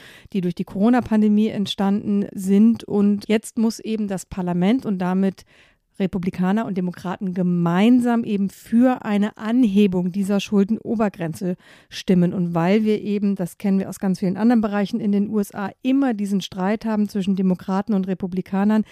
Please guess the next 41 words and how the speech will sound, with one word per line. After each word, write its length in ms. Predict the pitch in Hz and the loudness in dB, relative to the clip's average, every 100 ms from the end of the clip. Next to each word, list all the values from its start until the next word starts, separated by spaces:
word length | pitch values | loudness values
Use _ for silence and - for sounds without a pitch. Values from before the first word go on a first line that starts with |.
| - - 220 | -20 -12 -4
die 80 | |
sich 240 | 202 202 - | -4 -4 -6
auf 140 | 196 | -8
fast 280 | - 185 - | -6 -6 2
nichts 280 | 214 - - | 2 2 -2
mehr 160 | 185 | -2
einigen 400 | 208 233 262 208 | 2 2 4 2
können, 220 | 185 185 190 | 2 -2 0
ist 200 | 208 190 | -4 -4
natürlich 500 | 175 - 175 170 - - - _ _ | -4 -4 -2 -2 -6 -20 -20 _ _
sowas 380 | 214 247 220 - | 0 2 2 -2
Großes 560 | 196 226 214 190 - | -2 -2 -2 -6 -4
wie 320 | 185 180 190 185 | 0 2 2 -2
der 200 | 180 165 | -4 -4
Staatshaushalt 920 | - 185 247 - 190 170 185 175 190 | -4 -2 -2 0 0 0 -2 -2 -2
und 160 | 196 | -6
die 120 | 170 160 | -6 -4
Ausgaben 500 | 214 254 - 180 180 | -2 -2 -4 -2 -2
und 100 | 180 | -4
die 60 | |
Verschuldung 640 | - 180 - 214 240 202 185 | -8 -8 0 2 4 2 0
natürlich 720 | 170 - 214 226 214 - - | -2 0 2 2 0 -4 -10
eben 340 | 208 196 196 | -4 -2 0
genau 340 | 202 196 196 214 | 0 0 0 0
die 120 | 208 | -2
Bühne 320 | 196 226 226 | 0 0 -2
für 160 | - 220 | -4 -6
ein 160 | 196 | -6
Schauspiel, 680 | - 190 233 - 220 220 220 - - - | -2 0 0 0 0 2 2 -2 -20 -8
dass 160 | 208 | -4
man 140 | 214 202 | 0 0
das 120 | - | 0
immer 240 | 240 240 | 0 0
bis 200 | 208 214 | 0 -6
zum 120 | - 202 | -4 -2
letzten 300 | 208 - 208 | -2 -2 -2
Moment 300 | 202 214 - | 0 0 -2
ausreizt. 640 | 240 262 - - - - | -4 -6 -8 -10 -8 -8
Und 80 | 185 | -6
die 80 | 190 | -4
Republikaner 840 | 190 190 180 - 190 208 226 226 | -6 -4 -4 -4 -2 2 2 2